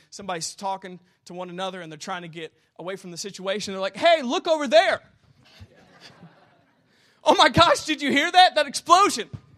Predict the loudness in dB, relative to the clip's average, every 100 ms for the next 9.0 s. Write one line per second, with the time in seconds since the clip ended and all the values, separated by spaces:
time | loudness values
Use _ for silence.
0 | _ _ -4 -4 -4 -6 -8 -6 -6 -4
1 | -2 0 0 -6 -12 _ _ _ _ _
2 | _ _ _ 2 2 2 -6 -6 -4 0
3 | 0 0 0 2 2 0 -2 -4 -4 -4
4 | -8 -10 -8 -4 -4 -4 -10 -8 -2 0
5 | -2 -8 -8 -12 -6 -4 -4 -6 -8 -8
6 | -10 -14 -12 -12 -12 -14 -14 -16 -20 _
7 | _ _ _ _ _ _ _ _ _ _
8 | _ _ _ -16 -12 -14 -14 -16 -16 -18